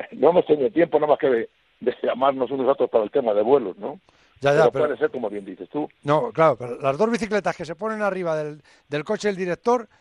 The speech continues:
Speaker 2: son las de los, los dos que, que, que, las dos balas que te vas a jugar.
Speaker 1: Bueno, ahora, ahora las vacas son más modernas y, y puede llevar hasta cuatro incluso.
Speaker 2: Ya, ya, ya, pero las que se quitan con más facilidad, la de Valverde y la
Speaker 1: Dicho
Speaker 2: de
Speaker 1: que
Speaker 2: Mas.
Speaker 1: puede ser, eh, que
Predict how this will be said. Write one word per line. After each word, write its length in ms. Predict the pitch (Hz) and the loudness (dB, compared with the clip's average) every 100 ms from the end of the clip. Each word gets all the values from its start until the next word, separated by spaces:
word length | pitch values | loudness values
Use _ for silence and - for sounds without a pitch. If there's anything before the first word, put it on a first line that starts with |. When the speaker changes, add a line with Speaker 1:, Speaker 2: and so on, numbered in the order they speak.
| _ _ | _ _
Speaker 2:
son 260 | _ 220 226 | _ -2 0
las 120 | 190 | 0
de 120 | 170 | 0
los, 340 | 165 151 139 - | -2 -4 -8 -16
los 300 | 160 156 151 | -4 -2 2
dos 160 | 208 | 0
que, 340 | - 180 170 160 | 0 -2 -2 -4
que, 480 | - 160 151 151 143 | -6 -4 -2 -4 -12
que, 140 | - 156 | -16 0
las 200 | 156 156 | 2 6
dos 200 | 208 196 | 6 8
balas 460 | 202 190 175 - - _ _ | 6 6 0 -2 -16 _ _
que 140 | 170 | -8
te 80 | 151 | -2
vas 160 | 165 160 | -2 -2
a 40 | |
jugar. 360 | 131 131 147 160 | -8 -6 -4 -4
Speaker 1:
Bueno, 180 | 143 147 | -4 -4
ahora, 320 | 165 165 - - - _ _ _ | 0 0 0 -10 -20 _ _ _
ahora 300 | 117 143 165 | -2 0 0
las 140 | 160 | -2
vacas 260 | 156 156 143 | -2 -8 -8
son 140 | 156 | -8
más 140 | 147 135 | -6 -6
modernas 500 | 143 160 127 139 131 | 0 0 0 -6 -8
y, 240 | 113 95 _ | -14 -18 _
y 80 | 123 | -20
puede 260 | - 147 151 | -4 -2 0
llevar 220 | 139 135 | 2 2
hasta 220 | 120 117 | 2 -2
cuatro 340 | - 131 - - | -4 -4 -4 -14
incluso. 340 | - 90 - _ | -18 -20 -20 _
Speaker 2:
Ya, 280 | 131 160 135 | 0 4 4
ya, 180 | 139 127 | 4 2
ya, 180 | 135 123 | 2 0
pero 220 | 156 156 | 2 2
las 140 | 165 | 2
que 120 | - | 0
se 140 | 170 185 | -4 -4
quitan 260 | 233 220 | 0 0
con 120 | 196 190 | 2 2
más 220 | 185 - | 2 2
facilidad, 600 | 175 175 160 175 233 247 _ _ _ _ _ | 0 0 2 2 2 -2 _ _ _ _ _
la 180 | 165 151 | 0 4
de 80 | 156 | 6
Valverde 380 | 156 165 214 233 | 6 4 4 4
y 40 | |
la 100 | 196 | 4
Speaker 1:
Dicho 80 | 151 | 4
Speaker 2:
de 0 | |
Speaker 1:
que 80 | 147 | 2
Speaker 2:
Mas. 80 | 127 | -2
Speaker 1:
puede 180 | 135 | -6
ser, 200 | - 180 - _ _ _ _ _ _ _ | -4 -4 -4 _ _ _ _ _ _ _
eh, 160 | 62 - | -18 -14
que 100 | - | -14